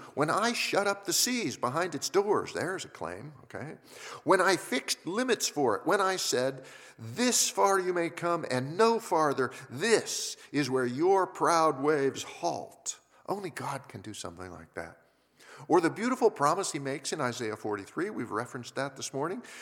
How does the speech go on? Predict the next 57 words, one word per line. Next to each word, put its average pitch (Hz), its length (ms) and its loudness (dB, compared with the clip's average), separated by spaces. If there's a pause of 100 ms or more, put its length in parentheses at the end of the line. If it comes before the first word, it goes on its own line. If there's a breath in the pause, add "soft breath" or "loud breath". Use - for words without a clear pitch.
(140 loud breath)
to 175 100 2
those 151 300 4
willing 160 300 0
to 139 60 -4
trust - 380 -4
God. 175 260 -2
He 180 120 -10
says, 139 280 -4
"Fear 240 360 -8
not, 123 400 -4 (180 loud breath)
for 160 160 4
I 165 140 0
have 208 180 -4
redeemed 110 400 -4
you. 165 200 -6 (220 loud breath)
When 220 180 4
you 277 140 -2
pass 170 380 -2
through 208 180 -6
the 240 60 -4
waters, 151 640 2 (280 loud breath)
I 120 220 0
will 190 160 0
be 233 140 -4
with 143 300 -2
you. 160 300 -4 (220 loud breath)
When 165 200 2
you 240 100 -2
pass 143 320 -4
through - 120 -8
the 220 80 -2
rivers, 165 500 0
they 117 180 0
will 180 200 -4
not 113 320 -6
sweep - 400 -8
over 180 300 -4
you." 95 240 -6 (1080 loud breath)
And 185 120 2
the 190 60 2
Psalms 233 460 2
are 139 80 2
full 247 280 -2
of 214 80 -4
this 151 160 -2
kind 113 220 -4
of 80 80 -10
stuff, - 340 -10 (320 loud breath)
this, 147 260 -2
these 131 280 -2
dominion 185 560 0
over 175 220 2
the 143 100 -6
seas 175 380 -2
kind 151 240 -2
of 120 120 -8
claims. 143 400 -4